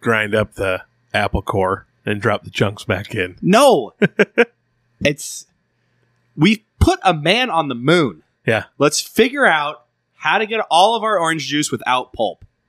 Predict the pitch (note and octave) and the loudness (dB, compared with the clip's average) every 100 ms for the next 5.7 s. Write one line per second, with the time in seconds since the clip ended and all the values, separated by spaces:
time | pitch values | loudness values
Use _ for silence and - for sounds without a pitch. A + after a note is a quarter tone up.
0 | _ _ _ _ - D#3 D#3+ D#3 - D3 | _ _ _ _ -2 0 0 -4 -6 -4
1 | F3 C4 C4 C4 A#3+ F3+ - F#3+ F#3+ F#3 | -2 -2 0 2 2 2 0 0 2 0
2 | D3 D3 - _ _ _ _ _ - A2+ | 2 0 -2 _ _ _ _ _ -4 2
3 | D3 G3+ - A#3 - A3 A#3+ _ _ _ | 2 2 -6 -8 -2 0 0 _ _ _
4 | - D#3 C3+ D3 F3+ F3+ F3 D#3 E3 D3+ | -2 -2 -2 -2 0 0 0 0 -2 -2
5 | B2+ D3+ - F3+ F#3 G#3 G#3+ | 0 0 2 -2 0 -2 -2